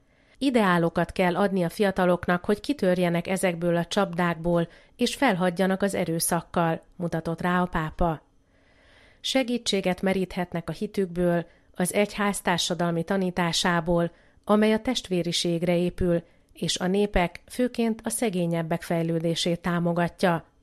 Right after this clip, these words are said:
A Szent Atya örömmel fogadta a timori elnök által bejelentett hírt, miszerint az Abu Dhabiban aláírt emberi testvériség nyilatkozatot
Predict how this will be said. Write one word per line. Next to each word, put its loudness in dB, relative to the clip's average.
A 0
Szent 0
Atya 0
örömmel 2
fogadta 0
a 0
timori 0
elnök 0
által 0
bejelentett 0
hírt, -4
miszerint 2
az 0
Abu 0
Dhabiban 0
aláírt 0
emberi 0
testvériség -4
nyilatkozatot 0